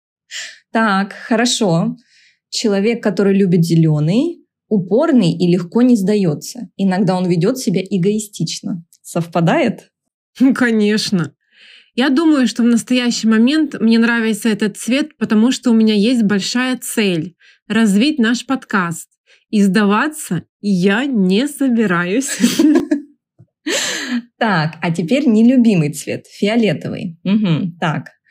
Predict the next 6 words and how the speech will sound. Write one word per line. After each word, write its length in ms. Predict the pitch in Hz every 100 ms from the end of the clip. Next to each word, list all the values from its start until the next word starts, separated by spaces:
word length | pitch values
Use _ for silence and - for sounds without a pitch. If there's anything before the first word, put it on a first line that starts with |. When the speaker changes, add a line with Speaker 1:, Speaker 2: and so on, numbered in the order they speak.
| - - _ _ _ _ _
Speaker 1:
Ты 200 | 240 302 262
зрелый, 720 | 196 214 180 143 180 277 -
ответственный 680 | 190 175 180 247 - 254 247
человек. 540 | 247 220 175 143 - _
Совпадает? 760 | - 175 170 180 226 320 170 - _ _ _ _ _ _ _ _ - 190
Speaker 2:
Да, 540 | - 185 262 233 170